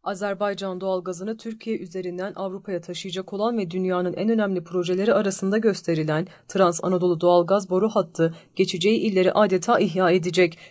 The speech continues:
Proje kapsamında önemli bir değişiklik olmazsa Ardahan, Kars, Erzurum, Erzincan, Bayburt, Gümüşhane, Giresun,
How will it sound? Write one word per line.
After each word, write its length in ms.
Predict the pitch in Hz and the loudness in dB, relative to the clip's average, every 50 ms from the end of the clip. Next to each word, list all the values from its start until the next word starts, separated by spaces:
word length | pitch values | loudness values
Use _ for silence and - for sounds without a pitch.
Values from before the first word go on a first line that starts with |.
| _ _ - | _ _ -4
Proje 320 | - 190 185 165 185 180 | 0 2 2 2 2 2
kapsamında 520 | - 196 180 - - 190 185 180 180 175 | 2 0 0 0 0 -2 0 0 2 2
önemli 380 | 151 175 185 185 180 185 185 170 | 2 2 2 2 2 0 0 0
bir 140 | 185 175 165 | 0 2 4
değişiklik 520 | 180 175 170 - - 175 165 180 170 - | 4 4 2 2 -4 -4 -4 -4 -2 2
olmazsa 580 | 175 175 175 175 170 165 - - - 165 175 - - _ _ - | 2 2 2 2 0 -2 -2 -2 -2 -2 -2 -2 -10 _ _ 0
Ardahan, 540 | - 185 185 170 175 175 165 165 160 165 165 - _ _ - | 2 4 4 4 4 2 4 4 2 0 -2 -8 _ _ 0
Kars, 340 | - 190 180 170 165 - - _ _ _ _ _ _ - | 4 4 4 4 2 -4 -12 _ _ _ _ _ _ 2
Erzurum, 540 | 180 185 175 165 160 170 165 160 165 180 - _ _ _ - | 2 2 2 2 0 0 0 0 0 -2 -6 _ _ _ -2
Erzincan, 680 | - 180 175 170 160 175 180 175 160 175 156 151 160 - _ _ - | 0 0 2 0 0 -2 -2 0 2 0 0 0 -2 -8 _ _ 0
Bayburt, 540 | 170 185 185 180 170 156 160 165 165 - - _ _ _ _ - | 2 4 4 4 4 2 -2 -6 -6 -10 -20 _ _ _ _ -4
Gümüşhane, 640 | 190 190 180 180 - 190 180 165 160 156 156 160 - _ _ _ | -2 -2 -2 -2 -2 0 0 2 2 0 0 -2 -6 _ _ _
Giresun, 560 | - 190 175 185 175 - - 175 160 165 165 | -4 0 2 2 0 0 -2 -4 -4 -4 -6